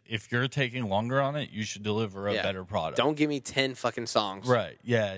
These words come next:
Speaker 1: yeah. That's another thing, too. This, if this is, like, a really short playlist or, like, a long playlist, but only, like, five Drake songs.
Speaker 2: Yeah, or,
Speaker 1: then I'm
Speaker 2: like,
Speaker 1: gonna be
Speaker 2: they're,
Speaker 1: fucking
Speaker 2: like,
Speaker 1: pissed.
Speaker 2: two minutes each. I hate,
Speaker 1: Yeah.
Speaker 2: I hate when songs are short, man.
Speaker 1: Right. So,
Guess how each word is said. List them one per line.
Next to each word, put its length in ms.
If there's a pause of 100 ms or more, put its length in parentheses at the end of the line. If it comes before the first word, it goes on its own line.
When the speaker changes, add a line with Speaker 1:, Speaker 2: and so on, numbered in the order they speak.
(120)
Speaker 1:
yeah. 220
That's 200
another 240
thing, 220
too. 340
This, 240
if 180
this 160
is, 120
like, 340
a 60
really 260
short 300
playlist 540
or, 100
like, 200 (400)
a 40
long 260
playlist, 460
but 80
only, 160
like, 260
five 240
Drake 260
songs. 600
Speaker 2:
Yeah, 240
or, 200
Speaker 1:
then 20
I'm 60
Speaker 2:
like, 160
Speaker 1:
gonna 120
be 80
Speaker 2:
they're, 160
Speaker 1:
fucking 120
Speaker 2:
like, 120
Speaker 1:
pissed. 140
Speaker 2:
two 100
minutes 380
each. 340
I 200
hate, 200
Speaker 1:
Yeah. 100
Speaker 2:
I 120
hate 320
when 100
songs 360
are 60
short, 300
man. 100
Speaker 1:
Right. 320 (280)
So, 560